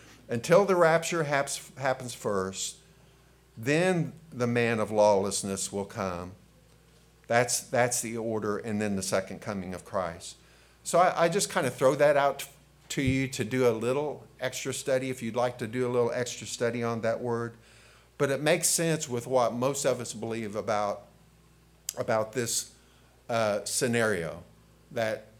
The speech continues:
Jesus comes, he raptures the church. There's a seven-year period of tra-, of tribulation during which the ti-,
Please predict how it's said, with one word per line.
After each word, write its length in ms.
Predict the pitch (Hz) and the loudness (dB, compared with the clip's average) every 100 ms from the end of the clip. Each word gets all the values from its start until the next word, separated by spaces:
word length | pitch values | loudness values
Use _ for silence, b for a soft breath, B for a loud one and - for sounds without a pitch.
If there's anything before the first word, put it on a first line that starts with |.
| 117 | -8
Jesus 400 | 120 135 131 - | -6 -4 -4 -6
comes, 340 | - 127 117 | -2 -2 -2
he 100 | 117 | -4
raptures 520 | 117 117 117 - 107 | 0 2 0 -4 -8
the 100 | 107 | -8
church. 480 | 101 - 110 85 - | -8 -4 -4 -4 -8
There's 420 | 107 101 - - B 117 | -6 -4 -4 -6 B -8
a 60 | |
seven-year 500 | - 131 123 120 120 | 0 0 0 -4 -4
period 340 | - 135 123 110 | -4 -4 -4 -4
of 100 | 98 | -8
tra-, 300 | 135 123 117 | -6 -8 -6
of 180 | 110 98 | -6 -6
tribulation 720 | - 113 110 113 117 98 90 - B B B B B B | -8 -6 -2 -2 -2 -8 -12 -14 B B B B B B
during 260 | 127 131 123 | -2 0 0
which 280 | 123 123 - | -2 -4 -6
the 100 | 120 | -8
ti-, 160 | 147 | -6